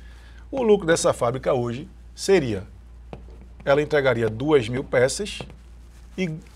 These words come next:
receberia seis reais por cada peça de lucro. Então, o lucro dela vai ser seis reais, que é o lucro de uma peça, vezes dois mil. Isso hoje. Mas se ela deixar pra entregar amanhã, então vamos chamar esse lucro aqui de lucro zero.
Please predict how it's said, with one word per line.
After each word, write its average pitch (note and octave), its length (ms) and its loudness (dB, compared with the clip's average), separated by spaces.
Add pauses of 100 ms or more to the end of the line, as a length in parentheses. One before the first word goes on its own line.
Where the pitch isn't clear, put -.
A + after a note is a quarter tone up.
(120)
receberia D#3+ 680 2
seis G3 540 -2
reais D#3 640 -2 (280)
por D#3 200 -6
cada G3+ 240 4
peça - 340 -2 (200)
de D#3+ 100 -4
lucro. D3+ 480 0 (140)
Então, F#3+ 240 0
o - 20 4
lucro F3+ 580 6
dela C3 280 2
vai C3 80 0
ser - 140 -8
seis F3 340 4
reais, C3 280 2
que - 60 -8
é D#3 40 6
o C#3+ 40 6
lucro C3+ 220 0
de C3 120 -4
uma C3+ 180 -2
peça, C3 440 -2 (500)
vezes E3 440 2
dois F#3+ 160 2
mil. G2 240 -6 (760)
Isso C3 220 -4
hoje. C3 340 6 (540)
Mas A3 160 -2
se - 120 -4
ela C4 100 4
deixar G#3 380 -2
pra D#3 320 -2 (140)
entregar C#3+ 400 2
amanhã, B2+ 540 -2
então G#3+ 160 2
vamos A3 160 -6
chamar G#3+ 140 -2
esse F#3 160 -2
lucro D3+ 200 0
aqui D3 160 -4
de C#3+ 120 -4
lucro F3 360 -2
zero. G#2+ 680 0